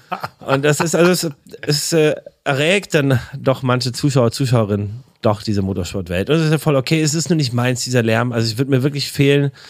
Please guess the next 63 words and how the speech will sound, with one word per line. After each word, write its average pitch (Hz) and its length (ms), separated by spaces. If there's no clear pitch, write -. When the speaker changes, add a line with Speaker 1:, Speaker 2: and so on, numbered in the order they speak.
Speaker 2:
mich 123 140
dann 127 240
beim 120 120
Formel 127 220
eins 120 320
Rennen 110 120
hinzusetzen 107 500
und 110 60
mir 110 100
dann 104 80
anzugucken, 104 400
wie 104 40
die 107 60
im 95 60
Kreis 95 280
fahren. - 140
Also 131 140
Speaker 1:
Oh, - 40
ich 117 60
Speaker 2:
das 143 100
Speaker 1:
auch. 113 220
Speaker 2:
ist, 123 220
ist 120 120
wirklich 131 140
Speaker 1:
Formel 113 80
Speaker 2:
nicht - 80
so - 60
Speaker 1:
eins, - 40
Speaker 2:
meins. - 200
Speaker 1:
ich - 80
kann's - 320
gar 135 260
nicht 127 220
nachempfinden. 110 640
Box - 280
und 156 120
Formel 135 240
eins 120 260
sind 117 100
wirklich 113 160
zwei 117 140
Sportarten. 107 640
Speaker 2:
Ach, - 140
früher 117 240
Boxen, 120 320
so 120 60
mit 113 120
Henry 117 260
Maske 127 380
und 120 160
den 101 80
Klitschkos 143 500
und 135 80
Speaker 1:
Ah, 123 40
Speaker 2:
so, 127 80
das 123 100
Speaker 1:
nee. 98 60
Speaker 2:
hab 170 80
ich 156 60
schon, 139 140
Sven 117 240
Ott - 260
noch, 139 300